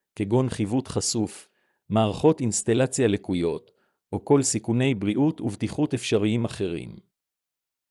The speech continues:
חשוב לעיין היטב בדוח ולשאול שאלות אם משהו לא ברור, בדיוק בשביל זה שכרתם את שירותיו הרי. דירות להשקעה.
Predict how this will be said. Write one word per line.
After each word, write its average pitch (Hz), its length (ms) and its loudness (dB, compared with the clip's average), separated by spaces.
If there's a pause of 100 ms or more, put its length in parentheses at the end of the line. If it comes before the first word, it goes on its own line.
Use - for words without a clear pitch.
(140)
חשוב 180 400 2
לעיין 104 320 6
היטב 104 420 2
בדוח 104 640 2
ולשאול 104 480 0
שאלות 120 440 2
אם 113 140 0
משהו 113 360 2
לא 123 140 6
ברור, 98 580 0 (440)
בדיוק 107 440 2
בשביל 110 320 -2
זה 110 140 -2
שכרתם 127 580 0
את 117 100 -2
שירותיו 107 560 2
הרי. 82 360 -4 (1000)
דירות 107 480 4
להשקעה. 85 640 2